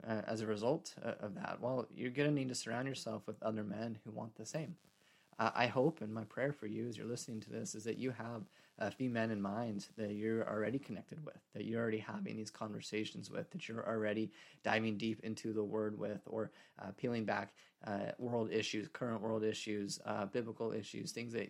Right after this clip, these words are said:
uh, you're facing in your church or your workplace or whatever it is. I hope that you're doing life with other men who are, uh, seeking after Jesus first and foremost. That is one of the, uh, markers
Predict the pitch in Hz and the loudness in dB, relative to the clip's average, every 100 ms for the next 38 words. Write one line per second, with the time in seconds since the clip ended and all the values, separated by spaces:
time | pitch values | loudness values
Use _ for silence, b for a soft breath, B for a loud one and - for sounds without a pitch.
0 | - 110 110 - 107 - 117 - 107 101 | -4 -4 -4 -4 -6 -2 -2 -2 -6 -6
1 | 107 104 104 101 - 127 104 - 107 123 | -6 -4 -6 -2 2 4 2 -4 -6 -4
2 | 123 - 107 - 117 127 110 117 117 101 | -4 -2 -2 -2 2 2 2 0 0 -2
3 | B B - 170 165 170 180 - 107 101 | B B 0 2 4 2 2 -6 -4 -6
4 | 151 113 104 107 113 104 - 107 98 - | -2 -2 -2 -2 -2 -2 -4 -4 -4 -4
5 | 110 104 98 110 120 101 - B B - | -4 -2 -2 -2 0 -2 -8 B B -4
6 | 117 110 104 107 104 95 104 - 147 143 | 0 2 4 4 4 2 0 0 0 2
7 | 120 120 107 95 120 - - _ - 110 | 2 2 -4 -4 -4 -6 -12 _ 2 2
8 | - - 120 107 - - - _ b b | 0 -2 -2 -2 -8 -12 -12 _ b b
9 | b b _ 113 113 110 110 117 110 110 | b b _ 2 4 2 2 0 2 -2
10 | 104 101 104 110 107 - 107 104 104 131 | -2 -4 -2 -2 -6 -8 -4 -4 2 2
11 | 135 120 120 | 2 -4 -6